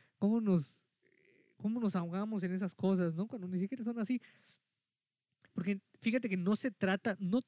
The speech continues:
todo, y esto puede sonar malo, pero no, no todo se trata de ti. No, el mu-, el, el mundo no gira alrededor de ti, entiéndelo. El mundo solo gira y ya estuvo. Si tú reaccionas ante ello de esa,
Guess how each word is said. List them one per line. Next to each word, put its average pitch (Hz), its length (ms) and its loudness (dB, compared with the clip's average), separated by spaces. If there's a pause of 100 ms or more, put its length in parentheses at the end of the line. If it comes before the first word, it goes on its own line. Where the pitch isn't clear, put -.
(120)
todo, 214 460 10 (600)
y 214 140 2
esto 240 160 2
puede 233 260 2
sonar 185 340 0
malo, 175 240 2
pero 170 400 -2
no, 226 400 4
no 233 160 0
todo 277 360 2
se 226 120 2
trata 208 320 0
de 214 120 4
ti. 254 220 -4
No, 226 140 0
el 285 80 -2
mu-, 262 200 -2
el, 214 160 0 (140)
el 220 120 -2
mundo 294 220 -4
no 285 100 -2
gira 320 300 -4
alrededor 220 420 0
de 247 80 2
ti, 262 220 -2
entiéndelo. 226 640 0 (1300)
El 214 80 0
mundo 349 180 4
solo 359 180 10
gira 311 280 2
y 254 60 0
ya 277 80 2
estuvo. 285 420 2 (800)
Si - 140 0
tú 339 100 8
reaccionas 311 380 2
ante 233 200 2
ello 254 160 4
de 240 80 4
esa, 254 140 -2